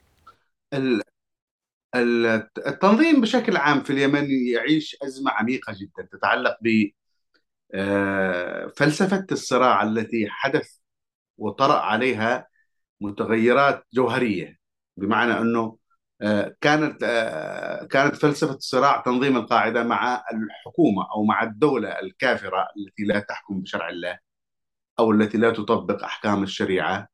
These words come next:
أو التي، آه، تفرض الأحكام الوضعية. لكن هذه، ه-، هذا التبرير الأيديولوجي والفلسفي للمعركة مع ال-، ال-، مع ال-، مع السلطة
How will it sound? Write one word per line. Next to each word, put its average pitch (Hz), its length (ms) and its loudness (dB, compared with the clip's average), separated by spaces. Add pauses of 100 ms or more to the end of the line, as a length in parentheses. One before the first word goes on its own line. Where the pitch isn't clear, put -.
أو 104 160 4
التي، 104 600 0 (380)
آه، 98 240 -2
تفرض 107 440 0
الأحكام 104 580 0
الوضعية. 101 640 0 (840)
لكن 104 260 -2
هذه، 160 500 2
ه-، 131 200 -4
هذا 170 300 0
التبرير 139 580 2
الأيديولوجي 117 760 -2
والفلسفي 104 600 -6
للمعركة 113 580 -2
مع 95 280 -4
ال-، 90 340 -12
ال-، - 460 -8
مع 82 160 -4
ال-، 92 120 -12 (500)
مع 85 160 -4
السلطة - 560 0